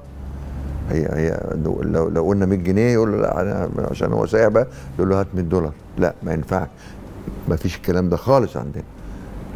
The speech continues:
هيدفع طبقًا زيه زي المصري. هيدفع ب-، ب-،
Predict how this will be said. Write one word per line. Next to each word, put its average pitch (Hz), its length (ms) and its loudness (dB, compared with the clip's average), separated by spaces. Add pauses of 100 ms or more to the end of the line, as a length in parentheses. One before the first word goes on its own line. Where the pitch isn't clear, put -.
هيدفع 156 480 2 (200)
طبقًا 123 340 2
زيه 151 260 4
زي 143 180 4
المصري. 135 380 -2 (920)
هيدفع 104 580 0
ب-، 98 60 0
ب-، 98 300 4